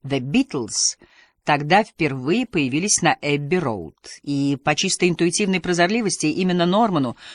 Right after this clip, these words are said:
поручили сделать тестовую запись, после чего он подумал: "Так-так, ребятишки,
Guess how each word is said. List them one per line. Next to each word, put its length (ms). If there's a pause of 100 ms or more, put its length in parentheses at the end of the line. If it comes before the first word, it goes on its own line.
(180)
поручили 400
сделать 400
тестовую 420
запись, 460
после 260
чего 220
он 100
подумал: 420
"Так-так, 540
ребятишки, 640